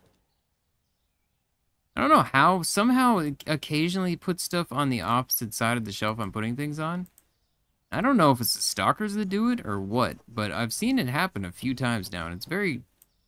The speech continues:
disorienting every time it happens. I don't have a small one down here.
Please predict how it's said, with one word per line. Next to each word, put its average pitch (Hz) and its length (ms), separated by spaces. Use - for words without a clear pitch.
disorienting 110 640
every 92 180
time 95 180
it 85 60
happens. 82 480
I 101 60
don't 123 180
have 131 140
a 113 40
small 107 300
one 87 140
down 82 220
here. 87 200